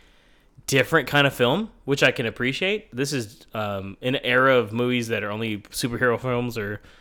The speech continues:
big blockbusters. I'm, I'm actually glad that we decided to,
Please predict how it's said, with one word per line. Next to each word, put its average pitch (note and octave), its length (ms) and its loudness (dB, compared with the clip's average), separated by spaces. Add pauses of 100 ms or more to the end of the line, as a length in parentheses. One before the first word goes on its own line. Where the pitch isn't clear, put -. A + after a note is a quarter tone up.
(340)
big C#3 240 4
blockbusters. B2 680 0
I'm, A#2 140 -4
I'm B2+ 160 2
actually C3 240 0
glad G2+ 280 -2
that F2+ 100 -4
we G#2+ 100 -4
decided G2+ 500 -4
to, G2+ 440 -6